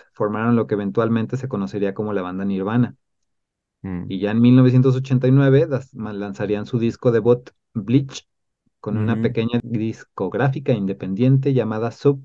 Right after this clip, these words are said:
Speaker 1: Pop Records.
Speaker 2: Ok. Sí, y desde siempre se llamó Nirvana.
Speaker 1: Sí.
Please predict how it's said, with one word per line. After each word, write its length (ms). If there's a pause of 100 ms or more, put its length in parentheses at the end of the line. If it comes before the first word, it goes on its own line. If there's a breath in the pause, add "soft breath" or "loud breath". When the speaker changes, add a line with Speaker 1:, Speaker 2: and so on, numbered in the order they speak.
(120)
Speaker 1:
Pop 280 (120)
Records. 720 (140)
Speaker 2:
Ok. 240 (1000 soft breath)
Sí, 180
y 80
desde 200
siempre 260
se 120
llamó 600
Nirvana. 720 (640)
Speaker 1:
Sí. 260